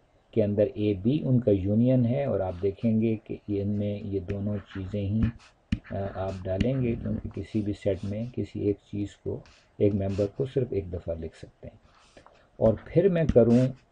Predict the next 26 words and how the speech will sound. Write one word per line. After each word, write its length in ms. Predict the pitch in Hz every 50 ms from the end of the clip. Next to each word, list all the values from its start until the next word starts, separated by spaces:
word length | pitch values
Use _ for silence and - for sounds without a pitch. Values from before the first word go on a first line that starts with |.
| _ -
ए 200 | 127 123 139 147
union 640 | 156 160 160 135 110 113 123 120 120 120 120 117 113
सी, 480 | 110 - - - - - 127 101 78 76 - - - - - - - - -
यानी 240 | 87 87 87 87 87
ये 120 | 92 98
वाली 220 | 95 87 85 90 87
चीज़ 320 | - - 87 82 87 -
मालूम 240 | 80 85 - - 90
करूँ 300 | - 92 95 98 104 98
अगर 180 | 90 82 -
मैं, 180 | - 104 123 131 - _ _ _ _ _ - - _ _ _ _ _ -
तो 120 | - 135 131 - 156
A 280 | 147 151 175 185 190 180
union 440 | 156 139 143 135 135 131 127 123 120
सी 340 | 117 - - - 180 185 185
जो 160 | 151 131 107
है 380 | 92 85 80 85 92 117 - _ _ _ - 110
वो 240 | 101 104 113 117
है 460 | 107 92 95 98 98 98 98 107 - - _ _ _ _ _ _ _ _ _ _ _ _ -
ये 440 | 98 92 95 98 98 98 104 127 139 156 - - - - - -
और 180 | 98 87 - 98
इसका 280 | 95 - - - -
union, 560 | 95 90 87 87 90 95 101 107 127 147 151 156 _ _ _ _ _ _ _ _ _ _ _ -
तो 60 | 147 139
इसके 340 | 123 110 - - - 139
अंदर 340 | 123 117 120 117 117 113 117